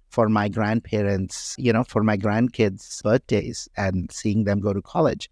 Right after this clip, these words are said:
is a lot more powerful than, "If you don't stop smoking, you're gonna die." Or, you know, "If you don't start changing your diets, you're gonna die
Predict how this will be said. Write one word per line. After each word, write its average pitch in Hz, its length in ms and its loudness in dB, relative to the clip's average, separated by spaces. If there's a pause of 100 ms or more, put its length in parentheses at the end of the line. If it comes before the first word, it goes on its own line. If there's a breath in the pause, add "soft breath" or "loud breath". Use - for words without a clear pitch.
(120)
is 151 180 4
a 156 60 6
lot 143 500 4
more 139 640 4
powerful 127 840 0 (400)
than, 107 460 4
"If - 240 -2
you 107 80 -4
don't 117 240 2
stop - 240 -2
smoking, 98 520 2
you're 92 100 2
gonna 92 200 2
die." - 500 -2
Or, 107 320 4
you 104 180 2
know, 98 300 2
"If - 160 -4
you - 40 -4
don't 107 240 4
start 98 360 2 (220)
changing 98 360 0
your 98 120 2
diets, 98 440 0
you're 87 60 0
gonna 95 180 0
die 90 500 0